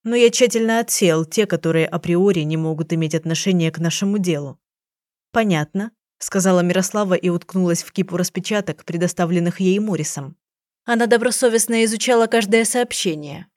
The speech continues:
и просидела за этим занятием до глубокой ночи. Утром Морис спросил её: "Ну что?" "Едем к мальчику Серёже", решительно заявила она.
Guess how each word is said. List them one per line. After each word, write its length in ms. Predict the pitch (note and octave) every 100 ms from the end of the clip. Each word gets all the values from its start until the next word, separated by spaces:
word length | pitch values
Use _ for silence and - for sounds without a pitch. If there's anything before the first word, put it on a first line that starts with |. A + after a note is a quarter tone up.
| _ _
и 80 | F#3
просидела 520 | F3 F3 F#3+ F3+ F3
за 120 | F3
этим 220 | F3 F3+ F3
занятием 580 | F3+ G3 G3+ F#3 D#3+
до 100 | D#3+
глубокой 480 | E3+ F3+ E3+ F3 G#3
ночи. 420 | G#3+ D3+ - - - _ _ _ _ _ _ _
Утром 300 | G#3 G3+ G3
Морис 320 | F#3 F3+ F3+
спросил 420 | - G3+ G3 F3+
её: 380 | D3+ D3+ C#3+ C#3 - _ _ F3
"Ну 160 | E3+
что?" 400 | D#3 - E3+ F#3 - _ _ _ _ _ _
"Едем 400 | A#3 A#3 G#3+ G3+
к 80 | G3+
мальчику 380 | G3+ F3+ G#3
Серёже", 560 | G3 D#3+ G3 D#3 C#3+ C#3+ _ _ _ -
решительно 580 | F#3 F#3 F#3 E3 E3+ E3
заявила 540 | F3 E3+ E3+ E3 E3
она. 360 | F#3 F#3 C#3